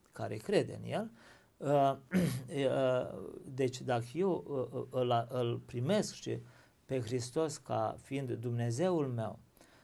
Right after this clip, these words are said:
Dumnezeu cel măr și înviat, dacă ați văzut Sfânta Evanghelie, eh, ca, cu care este preotul, pe de o parte are crucea, iar pe de cealaltă parte a învierii, moartea și învierea.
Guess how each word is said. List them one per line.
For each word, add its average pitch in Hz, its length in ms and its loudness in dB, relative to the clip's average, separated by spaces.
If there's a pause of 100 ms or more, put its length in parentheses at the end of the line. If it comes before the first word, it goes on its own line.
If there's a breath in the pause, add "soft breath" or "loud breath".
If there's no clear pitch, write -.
(140 loud breath)
Dumnezeu 123 440 2
cel 151 240 -2
măr 143 220 0
și 147 160 -6
înviat, 131 680 -2 (500)
dacă 117 300 -6
ați 110 140 -4
văzut 117 240 -4
Sfânta 131 280 -8
Evanghelie, 131 680 -4 (460 loud breath)
eh, 117 220 -2
ca, 117 260 -2
cu 117 140 -8
care 120 200 -2
este 127 220 -4
preotul, 127 640 -4
pe 123 120 -6
de 117 80 -2
o 113 60 -2
parte 139 300 -4
are 131 180 -2
crucea, 123 500 -6 (300 soft breath)
iar 117 140 -2
pe 110 80 -8
de 117 120 -4
cealaltă 131 460 -4
parte 123 300 -4
a 117 40 -2
învierii, 120 320 -2
moartea 147 440 -2
și 135 140 -10
învierea. 120 520 -4